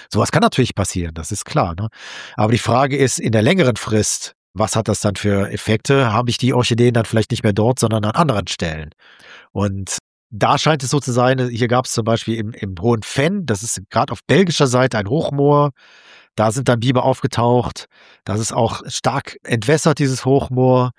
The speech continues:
Die typischen Moorpflanzen waren gar nicht mehr in der Fläche, weil die schon zu trocken waren, sondern in den Gräben. Dann sind die Biber gekommen, haben die Gräben bordvoll aufgestaut. Und da war die Sorge,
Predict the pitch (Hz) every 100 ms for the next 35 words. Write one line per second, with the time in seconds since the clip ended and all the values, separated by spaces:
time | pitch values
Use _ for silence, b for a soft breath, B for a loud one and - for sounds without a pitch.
0 | B B B B - 107 104 - 165 -
1 | 123 139 156 127 127 131 117 113 120 120
2 | 127 120 110 101 - 147 185 143 117 117
3 | 110 - 107 104 - 151 - 131 123 123
4 | 120 113 110 110 98 92 95 113 135 131
5 | 143 _ - 101 110 117 - - 101 117
6 | 147 139 - 127 110 117 107 113 127 117
7 | 95 110 123 - 113 117 - 143 - 87
8 | 113 - 107 107 110 107 104 95 110 131
9 | 143